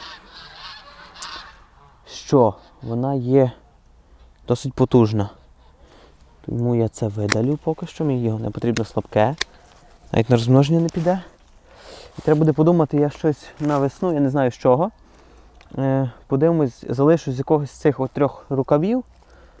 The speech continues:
точніше пагонів, залишу сучок заміщення потім. Бо, е, для мене важливо залишати не тільки сучок заміщення на рукавах, а ще й також, е, біля землі. Цей рукав, от ми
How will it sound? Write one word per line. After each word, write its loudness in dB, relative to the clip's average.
точніше -2
пагонів, 2
залишу 0
сучок -4
заміщення 2
потім. -2
Бо, 6
е, 6
для 4
мене 4
важливо 0
залишати -4
не -2
тільки -2
сучок -4
заміщення -2
на 4
рукавах, 0
а -12
ще -4
й 0
також, 0
е, -4
біля 2
землі. 0
Цей 4
рукав, 0
от -10
ми -2